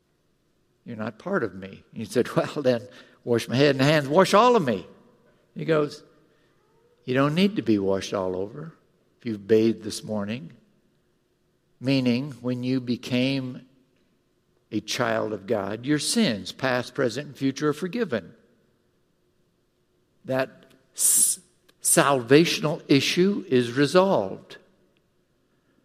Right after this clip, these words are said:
But we go through and we commit sins every day, create barriers between our fellow man and God. And those are the sins that we're praying, "Forgive me of my sins."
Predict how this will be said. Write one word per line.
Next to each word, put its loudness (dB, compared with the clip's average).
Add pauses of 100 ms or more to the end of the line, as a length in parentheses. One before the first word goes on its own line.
(120)
But 2
we 4
go 6
through 2 (800)
and -8
we -6
commit -4
sins -4
every 2
day, 4 (680)
create -4
barriers 4
between -6
our 0
fellow 0
man 0
and -2
God. 4
And -2
those 6
are 6
the 6
sins -2 (500)
that 2
we're 6
praying, 2 (240)
"Forgive 4
me -2 (1160)
of -4
my -4
sins." -4